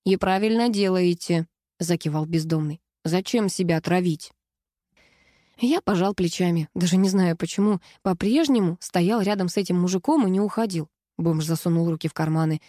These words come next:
видавших виды брюк и с задумчивым видом стал покачиваться с носков на пятки.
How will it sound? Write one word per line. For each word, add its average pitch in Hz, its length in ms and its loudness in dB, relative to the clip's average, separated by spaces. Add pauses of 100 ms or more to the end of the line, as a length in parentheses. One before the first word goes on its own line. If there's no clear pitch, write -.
(120)
видавших 214 540 -2
виды 160 220 0
брюк 285 460 2
и 226 160 2
с 175 140 0
задумчивым 180 720 0
видом 233 380 0
стал 185 240 -2
покачиваться 170 680 -2
с - 80 -6
носков 165 400 -2
на 175 120 0
пятки. 165 440 -6